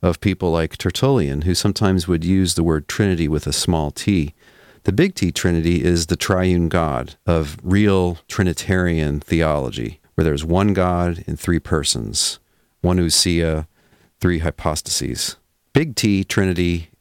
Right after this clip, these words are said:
is a singular referring term. It refers to the one God,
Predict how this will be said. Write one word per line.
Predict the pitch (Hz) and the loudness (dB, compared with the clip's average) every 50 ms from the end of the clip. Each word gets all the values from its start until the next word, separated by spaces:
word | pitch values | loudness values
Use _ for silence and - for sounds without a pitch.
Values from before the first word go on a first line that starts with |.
| _ _ | _ _
is | - 85 | -2 0
a | 82 | 0
singular | 76 - - 120 120 107 101 90 78 73 | 0 2 2 2 2 2 2 0 0 -2
referring | 76 76 - - 78 73 - - | -4 -4 -4 -4 -4 -4 -4 -6
term. | - - 78 69 69 67 69 - - | -4 -4 -2 -2 -2 -2 -4 -6 -10
It | - - | -4 -2
refers | 85 71 - - - 90 87 82 - | 0 0 2 2 0 0 0 0 -2
to | - - 90 82 80 80 82 80 78 - | -2 0 2 2 4 2 2 0 -2 -6
the | - - - 80 | -4 -2 0 0
one | 80 85 85 85 | 2 2 2 2
God, | 82 - - 60 58 53 53 62 85 | 2 0 0 -2 -2 -2 -4 -6 -8